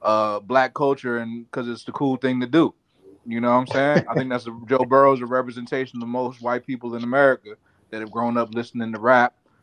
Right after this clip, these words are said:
and, you know, whatever the case may be. But I don't think that has anything to do with the conversation about Jameis Winston,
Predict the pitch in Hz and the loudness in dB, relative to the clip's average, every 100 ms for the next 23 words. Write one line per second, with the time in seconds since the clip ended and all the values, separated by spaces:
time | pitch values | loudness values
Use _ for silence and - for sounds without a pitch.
0 | _ _ 101 107 110 - - 120 113 123 | _ _ -6 -6 -6 -12 -8 -6 0 2
1 | 123 110 - 120 120 113 110 113 127 - | 2 0 -2 -2 -2 -4 -6 -2 -4 -4
2 | _ _ _ _ 117 139 135 131 127 - | _ _ _ _ 4 4 4 -2 -4 -4
3 | 165 185 147 120 107 104 107 - 117 117 | -2 -2 -2 -6 -8 -10 -10 -8 -10 -2
4 | 131 123 120 120 123 117 110 113 110 113 | 0 0 0 -2 -2 -4 -4 -2 -2 -2
5 | 117 113 117 117 117 104 110 127 | -4 -6 -8 -8 -8 -8 -12 -12